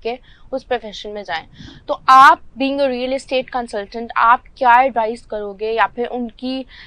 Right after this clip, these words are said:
studies जो है, educational journey जो है, वो किस subjects में होना चाहिए, किस तरह का होना चाहिए? Do you have something particular in mind?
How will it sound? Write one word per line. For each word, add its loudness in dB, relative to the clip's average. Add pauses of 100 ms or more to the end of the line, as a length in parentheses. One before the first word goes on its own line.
(100)
studies 0
जो 0
है, -4
educational -6
journey -4
जो -2
है, -2
वो -2
किस -6
subjects -2
में -8
होना -6
चाहिए, -2
किस -10
तरह -4
का -4
होना -4
चाहिए? -8
Do -12
you -10
have 0 (160)
something -10
particular -12
in -18
mind? -18